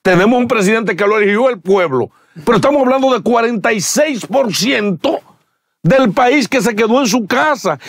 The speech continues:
y ese cincuenta y tanto que votó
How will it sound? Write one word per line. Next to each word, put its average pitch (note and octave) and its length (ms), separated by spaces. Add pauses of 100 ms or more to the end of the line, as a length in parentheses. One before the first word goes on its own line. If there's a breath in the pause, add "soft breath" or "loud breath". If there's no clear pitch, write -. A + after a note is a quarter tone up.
(120)
y G#3 180
ese B3 300
cincuenta A#3 540
y G3+ 60
tanto A#3 520 (360 loud breath)
que G#3+ 120
votó G#3 600